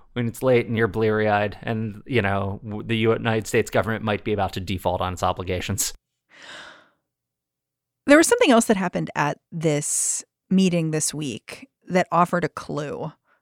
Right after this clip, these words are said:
Speaker 2: to where things might be heading with this debt ceiling fight. And that was that afterwards, Joe Biden seemed to say, "Listen,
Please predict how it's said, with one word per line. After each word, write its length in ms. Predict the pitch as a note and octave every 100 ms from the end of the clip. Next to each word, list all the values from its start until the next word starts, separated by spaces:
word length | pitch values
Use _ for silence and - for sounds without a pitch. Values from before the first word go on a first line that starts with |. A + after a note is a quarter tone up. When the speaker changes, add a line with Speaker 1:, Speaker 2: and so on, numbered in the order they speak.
| _ _
Speaker 2:
to 500 | - - F#3 F3 E3 D#3+
where 380 | D#3+ F3 E3+ E3+
things 360 | - E3+ D#3+ -
might 200 | D#3+ -
be 120 | D3
heading 440 | - D3+ B2+ G2
with 180 | C3+ D#3
this 240 | D3 D3 -
debt 300 | D#3 B2 -
ceiling 400 | - C#3 F2+ F#2
fight. 380 | - - A#1 - _ _ _ _ -
And 100 | G3+
that 120 | A#3+ D#4
was 120 | D#4
that 200 | E4 -
afterwards, 1080 | F3+ F#3 - G3+ E3+ D#3+ D3 D3 D#3 - - _ _ _ _ _ _ _ _ -
Joe 240 | F3 A#3 F4
Biden 720 | A#3+ E3+ C#3 G2 B2 F#3 G3 _ _ _ _ _ _ _ _ _ -
seemed 580 | - - C#4 F4+ A4
to 80 | G#4
say, 680 | - F#3 C3 E2+ F2+ A#2+ E3 _ _ _ _ _ _ _ _ -
"Listen, 640 | A3+ A#3 - - - D#3